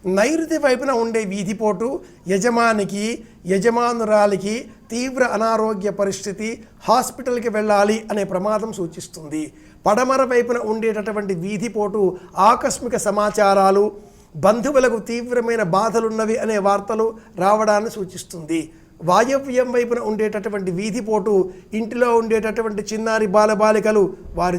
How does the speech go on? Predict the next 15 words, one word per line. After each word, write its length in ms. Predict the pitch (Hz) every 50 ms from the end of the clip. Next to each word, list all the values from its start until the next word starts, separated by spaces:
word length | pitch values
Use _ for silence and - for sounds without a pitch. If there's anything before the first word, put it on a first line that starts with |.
| 160
చదువు 260 | 185 202 214 240 233 220 -
కొనసాగకపోవడం, 880 | 214 214 208 226 214 214 208 214 196 208 196 220 220 220 220 220 240 247 240 - - - - - - - - - - - -
లేదా 300 | 190 196 208 196 214 208 190 180 170 - - - - - - - - 202
ఆ 20 | 202 196 196 202
పిల్లలు 320 | 208 233 254 269 269 226 190 - - - - - 226
ఇంటిలో 320 | 233 233 214 269 262 262 254 240 220
ఉండకుండా 480 | 214 214 220 220 220 226 214 214 220 226 240 240 233 - - - - 226
ఇంటికి 280 | 247 247 262 302 254 240 180 180
దూరంగా 420 | 214 240 254 254 254 247 247 240 233 226 220
ఉండడం 360 | 226 226 190 226 226 233 240 233 214 190 156 - - - - -
అనే 120 | 190 208 196 190 190
అంశాన్ని 400 | 196 190 - 233 214 226 233 226
సూచిస్తుంది. 720 | - 196 180 190 190 175 - - 185 170 160 151 165 156 147 131 - - - - _ - 220
ఉత్తరం 320 | 220 220 - 254 240 240 233 220
వైపున 240 | 214 208 190 220 208